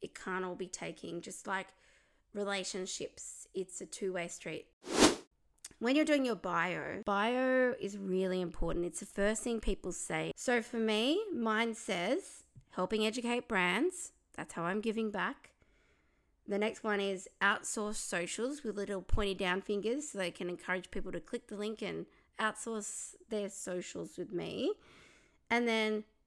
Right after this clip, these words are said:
book a discovery call is my next one, which is my call to action. I then have linked the Social Spod podcast Instagram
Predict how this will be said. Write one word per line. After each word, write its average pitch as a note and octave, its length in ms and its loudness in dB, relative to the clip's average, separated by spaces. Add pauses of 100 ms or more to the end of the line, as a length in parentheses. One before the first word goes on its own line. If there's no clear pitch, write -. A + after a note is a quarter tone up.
book A3+ 200 2
a A#3+ 60 8
discovery G#3 440 0
call A#3 640 0
is G#3 100 -4
my G3 160 0
next F#3 300 -4
one, A3 180 -2
which A3+ 260 -2
is F#3 320 -4
my F#3 340 -2 (260)
call G3+ 220 -4
to - 180 -8
action. G#3+ 400 -4 (560)
I G#3+ 80 -2
then B3 160 0
have C#4+ 160 0
linked A3 180 0
the G3+ 80 -6
Social G3+ 320 -2
Spod F#3 380 -2
podcast - 600 -6
Instagram F#3 680 -4